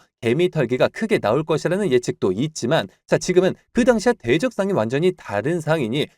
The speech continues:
걱정하실 필요가 전혀 없다는 겁니다. 자, 게다가 지금 우리 베이비 도지와 관련해 엄청난 소식들이 들려온 만큼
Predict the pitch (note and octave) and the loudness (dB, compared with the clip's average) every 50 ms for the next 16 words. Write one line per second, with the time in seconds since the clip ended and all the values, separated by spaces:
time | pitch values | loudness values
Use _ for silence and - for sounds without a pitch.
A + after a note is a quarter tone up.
0 | _ _ - - A2+ G#2+ - - A3 B3 C4+ B3+ C#4+ B3+ - A#3+ A#3+ B3+ B3 - | _ _ -12 -10 -10 -8 -4 -2 -2 -2 0 -2 -2 -2 -2 0 0 0 0 0
1 | - - - C#3+ F3 A3+ C4 A#3 - - F3 F3 F#3 D#3+ C#3+ D#3 D3+ - G#2 G#2 | -4 -6 -4 -2 0 0 0 0 2 0 0 0 2 0 -2 -2 -2 -2 0 -2
2 | G#2 G2 F2+ - _ _ _ _ _ - C3 A#2+ - - A#2 - C#3+ D3+ D#3+ D#3 | -2 -2 -6 -10 _ _ _ _ _ -2 0 0 0 0 0 0 2 2 2 0
3 | - A#2+ G2+ G#2+ C3 C3+ - - A2+ A#2+ B2+ C#3+ F3 F3+ D#3+ D#3+ D#3 F3+ F3+ D#3+ | 0 -2 -2 0 0 0 0 0 0 -2 0 0 0 0 0 0 0 0 0 2
4 | D3+ B2 A2+ A#2 D3+ C3 - - _ _ - B2 C3 E3+ F3 - A3+ A#3 A#3+ B3 | 2 0 0 0 -2 -4 -4 -8 _ _ -4 -2 -2 -2 -2 -4 -4 -2 -2 -2
5 | A#3 - F#3+ F3+ F#3 D#3+ - D#3+ D#3+ F#3 - C#3 C#3 D#3+ E3 D3+ A#2 G#2 F#2+ - | -2 -2 -2 -4 -4 -4 -2 0 0 0 0 0 -2 -2 -2 -2 -4 -4 -2 -2
6 | C3+ | -4